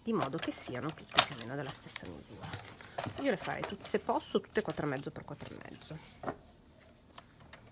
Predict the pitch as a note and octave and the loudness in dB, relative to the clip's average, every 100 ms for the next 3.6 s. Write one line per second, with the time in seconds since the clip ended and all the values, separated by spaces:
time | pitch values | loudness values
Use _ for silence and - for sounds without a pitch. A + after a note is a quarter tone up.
0 | - - - - - - - - - - | -18 -10 -8 -6 -6 -8 -18 -18 -18 -18
1 | - - - - - - - - - - | -18 -18 -18 -18 -18 -18 -18 -18 -20 -20
2 | - - - - - - - - - - | -20 -20 -18 -18 -18 -18 -14 -12 -10 -12
3 | - D3+ D3 C#3+ D#3+ | -10 -10 -8 -8 -6